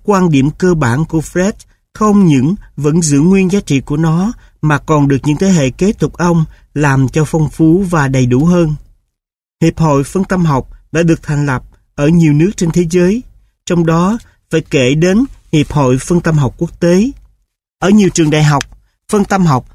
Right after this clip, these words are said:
đã trở thành môn học chính thức. Tuy nhiên, tình trạng biết đến Freud và phân tâm học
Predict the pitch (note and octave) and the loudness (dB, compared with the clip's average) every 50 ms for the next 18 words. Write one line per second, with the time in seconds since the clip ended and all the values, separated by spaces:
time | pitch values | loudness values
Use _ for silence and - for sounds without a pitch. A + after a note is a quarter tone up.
0 | _ _ - C3+ C3+ D3+ - - F3 - E3+ D#3 C#3 C3+ D3 D3 C3+ - - - | _ _ -4 -2 -2 -2 -2 -2 -4 -2 0 0 0 2 0 0 -2 -4 -4 -2
1 | F#3 G#3 G#3 B3 C#4 - - _ _ _ _ _ _ _ _ _ _ _ _ _ | -2 0 0 0 -4 -6 -8 _ _ _ _ _ _ _ _ _ _ _ _ _
2 | _ _ G#3+ G#3+ G#3 A3 A3+ A3+ A3 G#3 G3 F3 - - - _ _ _ _ _ | _ _ 0 2 4 4 4 4 4 2 0 -2 -6 -12 -18 _ _ _ _ _
3 | _ _ _ _ _ _ _ _ _ F#3+ F#3 E3+ E3 D3 - - D3+ C3 C3+ C#3+ | _ _ _ _ _ _ _ _ _ 0 2 2 2 2 0 0 0 0 2 2
4 | D#3+ E3 G#3 G#3 G3+ G#3 G#3+ A3+ A3+ - - - G3+ A3 B3 - - - - - | 2 0 0 0 0 0 0 0 0 -2 -4 -2 0 0 0 -2 -6 -12 -18 -20
5 | _ _ _ D3 D#3 D3 C#3+ C#3 - - - F#3 F3 - F#3+ F3 E3 D3+ B2 A#2 | _ _ _ 0 2 2 2 0 -2 -4 -4 -4 -4 -2 -2 -2 0 0 -2 -2